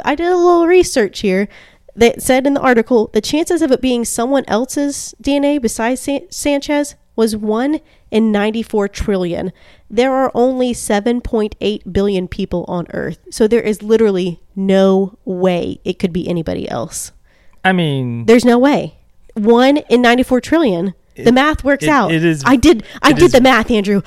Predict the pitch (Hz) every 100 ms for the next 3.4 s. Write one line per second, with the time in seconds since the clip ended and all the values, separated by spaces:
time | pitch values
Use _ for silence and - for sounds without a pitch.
0 | - 240 254 220 220 226 208 196 - 175
1 | - 151 151 143 170 156 135 123 120 107
2 | 110 110 107 98 - 247 220 220 196 202
3 | 196 190 - 180